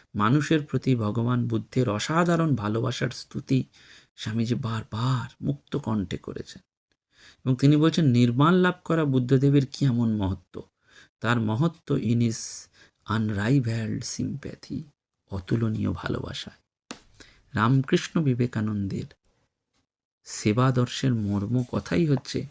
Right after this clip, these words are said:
যাকে সেবা করা হচ্ছে সে কেবলমাত্র একজন দরিদ্র, দুস্থ, অসুস্থ, অসহায় নারী বা পুরুষ নয়, বরং সে দেবতা, ভগবান স্বয়ং, সাক্ষাৎ ইষ্ট দেবতা বা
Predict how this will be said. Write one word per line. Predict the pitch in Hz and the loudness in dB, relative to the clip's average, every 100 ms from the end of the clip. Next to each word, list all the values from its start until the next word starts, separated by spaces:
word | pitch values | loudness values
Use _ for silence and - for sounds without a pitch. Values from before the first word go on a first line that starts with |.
| - - - - | -16 -20 -12 0
যাকে | 120 127 - 180 | 2 2 2 0
সেবা | - 117 135 | 2 0 0
করা | 143 131 110 | -2 -2 -2
হচ্ছে | 104 - - - - - - - | -2 -6 -8 -8 -10 -20 -20 -4
সে | - | -2
কেবলমাত্র | 156 143 139 170 175 170 - 170 | 2 2 4 4 4 0 -2 2
একজন | 156 135 147 156 | 2 2 0 2
দরিদ্র, | 113 120 135 117 - 143 131 | 4 4 4 0 -2 2 4
দুস্থ, | 123 135 - - | 2 -2 -6 -4
অসুস্থ, | 123 110 - - - | -4 -2 -4 -4 -6
অসহায় | 139 117 - 143 139 | -4 -4 0 4 4
নারী | 120 110 113 151 | 4 2 4 2
বা | 156 151 | 2 -4
পুরুষ | - 127 123 - - | -2 -2 -2 -4 -6
নয়, | 107 135 131 170 _ _ - - _ | 0 0 0 -4 _ _ -20 -20 _
বরং | 95 110 131 | -2 2 2
সে | 127 131 101 | 2 -2 -2
দেবতা, | - 101 117 117 110 95 | -4 -2 -2 -2 -8 -8
ভগবান | - 107 101 110 117 113 | -2 0 2 2 0 -2
স্বয়ং, | - 110 120 110 131 _ _ _ _ | -2 0 0 0 -4 _ _ _ _
সাক্ষাৎ | - - - - - 120 - | -2 -2 -2 -8 -6 -6 -2
ইষ্ট | 135 139 - - | -2 -2 -4 -6
দেবতা | 101 107 117 127 117 117 | -4 -2 -2 -2 -4 -6
বা | 113 | -8